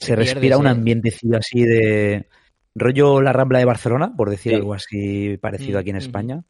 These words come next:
Speaker 1: Algo de turismo, eh, no sé, se respira algo que en Tokio yo creo que, salvo el cruce de Shibuya, no, y tampoco, tampoco.
Speaker 2: Es otra cosa, ¿eh?
Speaker 1: Porque,
Speaker 2: Es, es, eso es,
Speaker 1: porque el
Speaker 2: sí,
Speaker 1: cruce
Speaker 2: es
Speaker 1: de
Speaker 2: verdad.
Speaker 1: Shibuya es, tampoco es como un ambientillo, es que hay mucha gente cruzando un cruce.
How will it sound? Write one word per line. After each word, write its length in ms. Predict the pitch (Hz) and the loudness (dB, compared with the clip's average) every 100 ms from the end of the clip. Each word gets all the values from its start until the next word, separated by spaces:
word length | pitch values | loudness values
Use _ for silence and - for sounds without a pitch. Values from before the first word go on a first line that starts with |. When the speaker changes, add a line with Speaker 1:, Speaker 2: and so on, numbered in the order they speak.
| _ _ _ _ _ _ - | _ _ _ _ _ _ -12
Speaker 1:
Algo 280 | 98 104 | -6 -2
de 100 | 110 | 0
turismo, 1040 | 104 107 101 110 - 110 104 104 104 104 101 | 0 -4 -2 -4 -4 -4 -2 0 0 0 -4
eh, 300 | 98 98 98 _ | -6 -8 -10 _
no 140 | 113 | -10
sé, 180 | 120 110 | -6 -6
se 140 | 98 117 | -4 -4
respira 360 | 110 - 127 | -4 0 2
algo 180 | 131 143 | 4 2
que 80 | 127 | 0
en 120 | 110 | -4
Tokio 440 | 107 104 123 123 - | -4 -4 0 0 -2
yo 180 | 120 107 | -8 -8
creo 240 | 110 110 | -4 -4
que, 360 | - 110 104 98 _ _ _ | -2 -4 -4 -6 _ _ _
salvo 300 | - 120 107 | -4 0 2
el 80 | 104 | 2
cruce 300 | 123 110 120 | 0 0 0
de 80 | 113 | 0
Shibuya, 440 | 120 110 110 104 | 0 2 2 0
no, 320 | 95 87 85 - | -2 -6 -10 -10
y 160 | 120 | -8
tampoco, 500 | 101 98 90 87 - _ _ | -6 -6 -6 -8 -12 _ _
tampoco. 540 | 87 82 80 80 - _ _ _ _ _ | -14 -14 -16 -20 -20 _ _ _ _ _
Speaker 2:
Es 140 | 117 165 | -16 -12
otra 180 | 135 98 | -12 -10
cosa, 320 | 98 - 78 87 | -12 -12 -12 -8
¿eh? 20 | |
Speaker 1:
Porque, 140 | 104 | -6
Speaker 2:
Es, 120 | 101 90 | -8 -10
es, 160 | 90 | -14
eso 280 | - 107 123 - | -14 -14 -14 -12
es, 120 | 113 | -10
Speaker 1:
porque 140 | 101 | -8
el 40 | 104 | -6
Speaker 2:
sí, 60 | |
Speaker 1:
cruce 80 | 127 | -4
Speaker 2:
es 60 | 110 | 0
Speaker 1:
de 60 | 143 | 0
Speaker 2:
verdad. 120 | 95 | 0
Speaker 1:
Shibuya 720 | 131 135 139 143 139 120 113 | 2 2 4 2 2 -2 -4
es, 120 | 110 127 - _ - - - | -8 -12 -20 _ -20 -20 -4
tampoco 300 | 107 110 143 | -4 0 0
es 100 | 123 | 0
como 200 | 131 120 | -2 0
un 60 | 117 | 0
ambientillo, 480 | 110 104 101 143 | 0 -2 -2 0
es 220 | 107 107 - 104 | 0 -2 -6 -12
que 60 | - | -8
hay 60 | 110 | -6
mucha 260 | 117 101 | -4 -6
gente 300 | 123 117 110 | -4 -4 -4
cruzando 340 | 101 95 104 92 | -4 -6 -6 -6
un 140 | 92 | -6
cruce. 400 | 113 123 95 87 | -6 -6 -8 -12